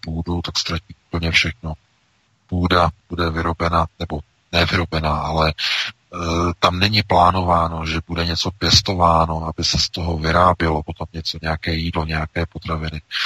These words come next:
Eh, vzhledem k tomu, že, eh, tam mají velké investice arabské firmy, tak, eh, to jasně ukazuje, že cílem zdaleka není ta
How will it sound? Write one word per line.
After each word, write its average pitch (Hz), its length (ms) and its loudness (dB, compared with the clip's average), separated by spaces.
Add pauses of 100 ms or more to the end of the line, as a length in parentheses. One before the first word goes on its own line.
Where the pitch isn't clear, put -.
(880)
Eh, 95 40 0 (340)
vzhledem 90 400 4
k - 60 -10
tomu, 90 380 -2
že, 80 400 2 (1000)
eh, 78 500 -4 (640)
tam 85 280 2
mají 85 280 2
velké 85 340 2
investice - 720 -2 (100)
arabské - 540 2
firmy, 71 260 -8 (1500)
tak, 85 240 2 (140)
eh, 85 320 2
to 95 100 0
jasně 92 300 2
ukazuje, 87 720 0
že 85 420 4
cílem 90 540 2
zdaleka 90 480 2
není 87 300 -2
ta - 120 -4